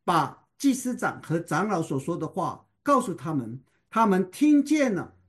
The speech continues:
就同心合意的高声向神说。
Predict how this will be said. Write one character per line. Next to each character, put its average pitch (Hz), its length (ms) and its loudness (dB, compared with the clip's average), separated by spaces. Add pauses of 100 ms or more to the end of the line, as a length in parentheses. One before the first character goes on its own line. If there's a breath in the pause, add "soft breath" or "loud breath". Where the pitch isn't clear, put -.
就 175 160 -4
同 160 420 -8
心 269 320 2
合 165 240 -6
意 226 180 -6
的 - 340 -10 (180)
高 247 360 2
声 226 340 -4
向 180 340 -6
神 120 260 -8
说。 139 400 -4